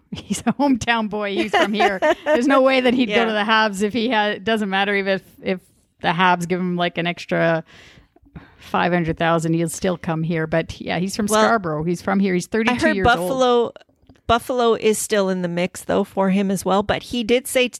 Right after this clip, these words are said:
Speaker 2: he said also that he feels better right now than he has in several years.
Speaker 1: Yeah.
Speaker 2: So he's feeling fully healthy.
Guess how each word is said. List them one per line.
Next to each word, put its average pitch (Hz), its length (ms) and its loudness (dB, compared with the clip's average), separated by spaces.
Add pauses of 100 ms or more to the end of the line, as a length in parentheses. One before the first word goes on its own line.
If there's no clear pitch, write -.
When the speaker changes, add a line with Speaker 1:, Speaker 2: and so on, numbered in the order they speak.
Speaker 2:
he 226 220 -8
said 226 280 0
also 202 420 0
that 180 240 0
he 214 280 -6
feels 196 560 0 (720)
better 202 400 4
right 190 260 2
now 180 220 2
than 175 180 -2
he 180 160 -2
has 180 440 0
in 170 320 -2
several 180 420 -2
years. 180 200 -2
Speaker 1:
Yeah. 156 100 0
Speaker 2:
So - 200 -2
he's 190 280 -4
feeling 185 420 -2
fully 190 360 0
healthy. 185 640 0